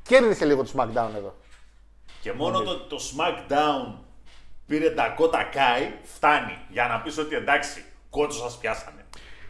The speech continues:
Speaker 1: Μετά το show, <laughs> καλά, πήρε και την Bayley μαζί όμως. Δηλαδή, εγώ για την Bayley θα έπαιρνα Damage Control.
Speaker 2: Ναι.
Speaker 1: Οι άλλες έχονται δώρο.
Speaker 2: Ναι.
Speaker 1: Πώς παίρνεις τα αυτοκολλητάκια, τα Panini και αφού τα έχεις συμπληρώσει και έχεις δώσει τριακόσα ευρώ, σου λένε,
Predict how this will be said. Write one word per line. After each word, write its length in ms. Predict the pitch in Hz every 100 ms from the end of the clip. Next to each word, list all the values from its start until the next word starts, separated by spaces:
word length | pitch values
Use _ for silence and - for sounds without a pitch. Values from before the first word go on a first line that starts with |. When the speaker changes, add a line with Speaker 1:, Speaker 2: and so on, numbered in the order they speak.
| - - - - -
Speaker 1:
Μετά 280 | 156 185 190
το 80 | 262 -
show, 400 | 180 165 175 - - - 185
<laughs> 480 | - - - -
καλά, 440 | 143 151 127 - - -
πήρε 140 | - 143
και 80 | 139
την 100 | 123
Bayley 180 | 151 113
μαζί 180 | 101 98
όμως. 240 | 87 - - - _ - - -
Δηλαδή, 180 | 117
εγώ 120 | 135 147
για 80 |
την 120 | 131 127
Bayley 160 | 160 127
θα 60 |
έπαιρνα 280 | 120 113 113 107
Damage 260 | 113 107
Control. 240 | 104 104 95 - - -
Speaker 2:
Ναι. 160 | 143 135
Speaker 1:
Οι 40 | 131
άλλες 160 | 143
έχονται 220 | 156 151 139
δώρο. 340 | 151 127 95 - - -
Speaker 2:
Ναι. 60 | - - -
Speaker 1:
Πώς 160 | 147 -
παίρνεις 280 | 175 156 -
τα 80 |
αυτοκολλητάκια, 500 | 139 120 127 104 127
τα 100 | 127 127
Panini 460 | 127 135 123 113 - -
και 80 | -
αφού 100 | 127
τα 80 | -
έχεις 120 | 127
συμπληρώσει 400 | 135 131 139 139
και 60 | 135
έχεις 120 | 131 131
δώσει 140 | 135
τριακόσα 520 | 120 139 131 147 139
ευρώ, 160 | 127 135
σου 100 | -
λένε, 280 | 143 139